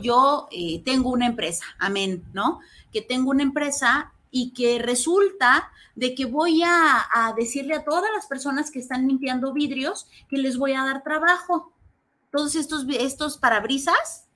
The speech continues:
eh, le-, me los voy a contratar y me los voy a jalar. ¿Cuántos,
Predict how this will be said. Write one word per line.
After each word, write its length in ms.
eh, 60
le-, 240
me 160
los 160
voy 100
a 100
contratar 500
y 40
me 120
los 140
voy 120
a 60
jalar. 340
¿Cuántos, 1000